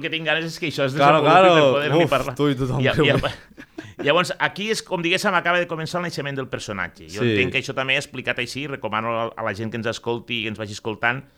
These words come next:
Speaker 1: que miri la, la web, que miri el còmic, perquè entendrà una mica de què parlem. Llavors, un any després, a l'agost de dos mil dos, crees, fas el segon, que és Capital Carràs, por i fàstic a Lleida, que a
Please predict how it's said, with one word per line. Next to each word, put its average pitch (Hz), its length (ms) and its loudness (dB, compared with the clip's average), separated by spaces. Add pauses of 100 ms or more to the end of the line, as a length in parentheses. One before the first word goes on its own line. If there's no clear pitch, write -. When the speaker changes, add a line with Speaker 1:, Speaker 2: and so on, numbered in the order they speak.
(260)
Speaker 1:
que 110 140 -6
miri 120 280 0
la, 117 240 0
la 113 140 -4
web, 127 220 -4
que 104 100 -4
miri 113 160 -6
el 117 80 -8
còmic, 123 260 -2
perquè 131 200 -4
entendrà 107 300 -4
una 110 80 -4
mica 110 180 -4
de 104 80 -4
què 98 100 -12
parlem. 87 320 -12
Llavors, 156 340 -4 (600)
un 147 120 -4
any 156 120 0
després, 175 480 0
a 156 40 2
l'agost 135 260 0
de 151 40 -2
dos 139 180 -2
mil 139 200 -6
dos, 185 480 -4 (340)
crees, 160 420 0 (140)
fas 151 160 0
el 156 80 -2
segon, 113 300 -4
que 156 100 -8
és - 80 -12
Capital 156 520 -2
Carràs, 185 440 -2 (280)
por 180 140 2
i 180 60 -2
fàstic 185 440 -2
a 160 60 0
Lleida, 95 320 -2
que 113 60 -8
a 113 40 -8